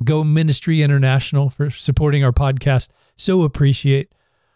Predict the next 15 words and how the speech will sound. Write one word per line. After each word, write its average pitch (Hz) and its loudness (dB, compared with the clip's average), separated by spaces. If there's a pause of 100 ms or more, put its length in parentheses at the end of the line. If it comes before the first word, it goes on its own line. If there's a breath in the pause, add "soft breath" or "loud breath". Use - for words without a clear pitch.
(160)
uh, 139 0
those 143 0
people 135 0
and 135 0
their 131 0
heart's 147 -4
desire 139 0
and 135 -2
their 143 2
generous 156 0
gift - -4
to 127 2
be 139 0
able 135 0
to 131 0